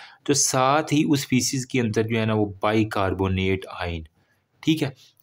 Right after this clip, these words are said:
ये भी हमारे पास लॉस हो जाएगा। तो ये, जब ये लॉस होगा, तो डायरिया के अंदर basically क्या है, basically लॉस हो रहा है बाइकार्बोनेट आयन का।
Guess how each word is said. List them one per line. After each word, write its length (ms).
ये 280
भी 120
हमारे 300
पास 320
लॉस 280
हो 100
जाएगा। 320
तो 300
ये, 260
जब 220
ये 120
लॉस 380
होगा, 180
तो 100
डायरिया 360
के 100
अंदर 200
basically 360
क्या 160
है, 80
basically 480
लॉस 340
हो 120
रहा 120
है 120
बाइकार्बोनेट 1000
आयन 180
का। 320